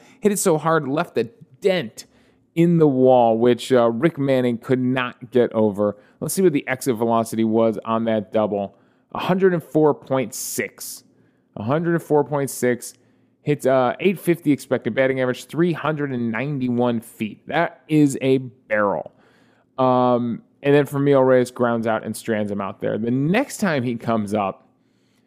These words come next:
uh, he doubles to lead off the inning, which, you know,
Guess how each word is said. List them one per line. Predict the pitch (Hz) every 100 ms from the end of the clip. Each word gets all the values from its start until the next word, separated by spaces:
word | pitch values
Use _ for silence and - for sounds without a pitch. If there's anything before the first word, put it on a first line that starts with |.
| _ _ _
uh, | 135 135 135 131 127
he | 123 156
doubles | 151 127 196 214 -
to | 180
lead | 165 175 220 233
off | - 123 -
the | 104
inning, | 107 98 90
which, | 123 127
you | 139 143
know, | 170 143